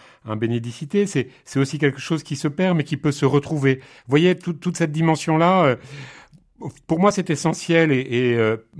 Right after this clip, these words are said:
peut-être j'ai voulu écrire ce livre parce que, euh, comme médecin, comme nutritionniste, chercheur, euh, euh, attaché à améliorer l'alimentation de mes,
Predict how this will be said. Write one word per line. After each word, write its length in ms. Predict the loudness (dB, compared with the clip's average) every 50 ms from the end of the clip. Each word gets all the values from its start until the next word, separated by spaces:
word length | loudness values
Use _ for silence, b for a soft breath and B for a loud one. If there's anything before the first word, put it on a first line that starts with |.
| -6
peut-être 260 | -4 0 0 0 2 2
j'ai 100 | 0 0
voulu 240 | 2 2 2 2
écrire 280 | 2 0 -2 -6 -8 -8
ce 140 | -4 -4 -2
livre 380 | 0 2 0 0 0 0 -2
parce 320 | -2 -2 -4 -6 -6 -10 -2
que, 100 | 0 2
euh, 240 | 4 4 4 2 B B B B B B B -20 -18 -6
comme 180 | -4 -2 0 0
médecin, 460 | 0 -2 -2 -2 0 2 2 2 2
comme 160 | 2 0 -2
nutritionniste, 1000 | -2 -2 -2 -2 -4 -4 0 2 2 4 4 4 4 4 2 0 -4 -6 -6 -6
chercheur, 720 | -4 -4 -4 -6 -4 -2 0 2 2 4 4 2 2 2
euh, 140 | 2 2 0 B B B B B B B B B -6
euh, 640 | -4 -2 0 2 2 4 4 4 2 2 0 -2 -4 B B B B B
attaché 760 | -4 0 2 2 2 2 2 0 2 4 6 6 6 6
à 280 | 6 6 6 4 4 2
améliorer 680 | 0 -2 -2 0 2 2 2 4 2 2 4 4 2 2
l'alimentation 640 | 2 2 0 -2 -2 -2 -4 -6 -4 -4 -4 -4
de 60 | -2
mes, 160 | -2 -2 -4